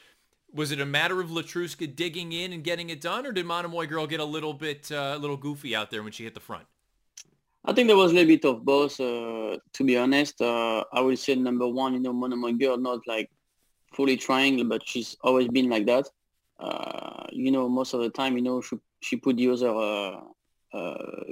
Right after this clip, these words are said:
Speaker 2: fillies, you know, K O, you know, by the eight ball, but, uh, this time, you know, lack of, like, you know, fast pace, uh, Letruska was able to, to find another gear, you know, right, uh, right at the end. And, uh, I, I really thought, you know, Letruska is a very talented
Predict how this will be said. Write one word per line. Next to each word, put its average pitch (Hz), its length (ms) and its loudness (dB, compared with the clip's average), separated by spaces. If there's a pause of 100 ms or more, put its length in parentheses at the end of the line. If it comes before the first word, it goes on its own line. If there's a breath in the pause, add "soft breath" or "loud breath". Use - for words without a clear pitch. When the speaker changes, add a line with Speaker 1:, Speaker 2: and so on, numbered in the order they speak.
(120)
Speaker 2:
fillies, 131 300 8
you 127 80 6
know, 117 140 6
K 131 220 4
O, 127 160 6
you 120 100 6
know, 123 120 2
by 113 180 4
the 113 200 2
eight 139 220 4
ball, 117 160 0
but, - 260 -4
uh, 117 160 -4
this 117 200 -4
time, 131 280 2
you 120 60 2
know, 120 340 -2 (340)
lack 127 280 2
of, 120 160 2
like, 110 260 0
you 127 60 -2
know, 120 340 -4
fast 123 300 0
pace, 135 500 4 (400)
uh, - 320 -12
Letruska 123 480 0
was 120 160 2
able 120 240 2
to, 117 340 -2
to - 140 -10
find 123 260 -2
another 120 200 0
gear, 123 240 4
you 120 60 0
know, 120 120 -2
right, 117 240 0 (100)
uh, 110 280 -6 (460)
right 127 220 4
at 117 140 4
the 117 140 6
end. 147 220 8 (640 soft breath)
And, 135 180 6
uh, 131 400 8
I, 113 300 2
I - 20 4
really 147 320 4
thought, 147 260 -2
you 143 60 -4
know, 139 80 -2
Letruska 143 460 -2
is 127 80 0
a 123 60 -4
very 139 200 2
talented 135 400 -2